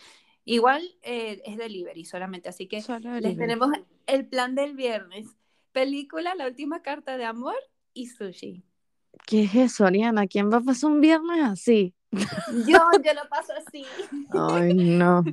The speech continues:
Speaker 2: No, no, no, no. Por, por, por lo
Speaker 1: Y
Speaker 2: menos sushi con cerveza. Por
Speaker 1: Claro,
Speaker 2: favor.
Speaker 1: obvio. Y una cervecita,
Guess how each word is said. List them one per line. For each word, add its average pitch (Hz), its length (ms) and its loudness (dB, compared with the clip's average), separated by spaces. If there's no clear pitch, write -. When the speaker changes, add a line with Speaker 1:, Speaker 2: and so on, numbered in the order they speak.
Speaker 2:
No, 185 360 -2
no, - 20 -4
no, 165 320 -4
no. 160 220 -6
Por, 202 180 0
por, 226 220 0
por 226 140 -2
lo 226 100 -2
Speaker 1:
Y 285 60 -2
Speaker 2:
menos 240 240 -4
sushi 320 300 0
con 320 180 -4
cerveza. 208 600 -2
Por 180 100 -8
Speaker 1:
Claro, 175 180 -8
Speaker 2:
favor. 226 380 4
Speaker 1:
obvio. 202 240 -2
Y 214 100 -8
una 226 160 -10
cervecita, 254 500 -10